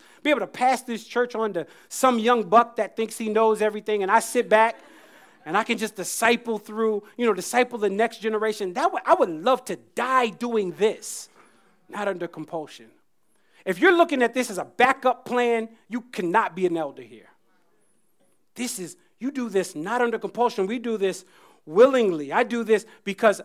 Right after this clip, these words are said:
not because I have to, but because I get to. I get to join Jesus in helping to redeem this neighborhood by planting this local church. It is a desire. It is an honor to do this. I promise you, man, when I got called to,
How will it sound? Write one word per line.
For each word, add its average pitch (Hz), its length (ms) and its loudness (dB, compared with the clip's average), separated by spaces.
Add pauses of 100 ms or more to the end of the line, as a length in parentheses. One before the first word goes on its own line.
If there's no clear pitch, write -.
(200)
not 233 220 0
because 240 320 -2
I 185 160 2 (140)
have 262 360 -6
to, 220 140 -10
but 196 160 -10
because 196 280 -16
I 156 140 -12 (200)
get 240 280 -12
to. 190 140 -12
I 196 80 -8
get 233 160 -12
to 175 80 -18
join 214 580 -4 (220)
Jesus 214 420 -10
in 185 100 -8
helping 240 400 -4
to 202 120 -10
redeem 214 600 -6 (180)
this 226 200 -4
neighborhood 226 460 -2
by 180 160 0
planting 226 640 -6
this 240 200 -4 (280)
local 226 360 2
church. 202 360 -6
It 214 100 -6
is 170 140 -8
a 160 40 -12
desire. 190 800 -12 (420)
It 214 100 -6
is 202 140 -2
an 151 80 -8 (100)
honor 226 400 2
to 196 160 -10
do 180 160 -6
this. 160 180 -6
I 240 80 0
promise 240 460 -2
you, 190 80 -6
man, 180 180 -4
when 180 120 -4
I 240 40 -4
got 240 200 -6
called 202 300 -4
to, 170 300 -10